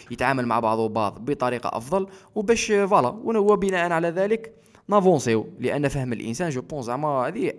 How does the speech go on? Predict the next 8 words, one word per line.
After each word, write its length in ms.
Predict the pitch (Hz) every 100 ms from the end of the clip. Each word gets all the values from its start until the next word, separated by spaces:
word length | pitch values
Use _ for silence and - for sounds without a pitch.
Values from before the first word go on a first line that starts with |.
| -
إحدى 220 | - 165
الأسباب 720 | 147 - - - 165 156 - - - -
اللي 120 | 135
خلتني 320 | 143 147 147
نقرأ 220 | 131 131
بسيكولوجي، 760 | 127 123 117 120 127 139 165 160 -
باسكو، 340 | 143 135 - -
آه، 580 | 123 120 117 113 104